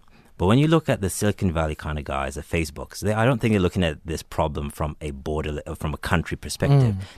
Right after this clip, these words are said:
Speaker 1: They're looking from a digital border perspective. What's gonna happen is you're gonna have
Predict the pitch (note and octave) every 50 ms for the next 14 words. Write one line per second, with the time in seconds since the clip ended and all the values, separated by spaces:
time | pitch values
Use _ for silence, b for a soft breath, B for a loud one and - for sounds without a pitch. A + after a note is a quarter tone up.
0 | B B F#2+ G#2 C3 A#2+ - G#2 D#2+ C#2+ C2+ - F#2 F#2+ G2+ G#2 - - F2 C#2+
1 | C#2 C2 D#2 D2 D2 C2+ C2 - - - - - - C2+ - - - - - -
2 | - - - _ b b b b b b b b F#2 G2+ G2 A#2 B2 G#2+ - -
3 | F#2 G#2 - - E2+ D#2+ D#2 D2+ D#2 E2 F#2+ F2+ D#2 E2+ E2 D#2 D2+ D2 -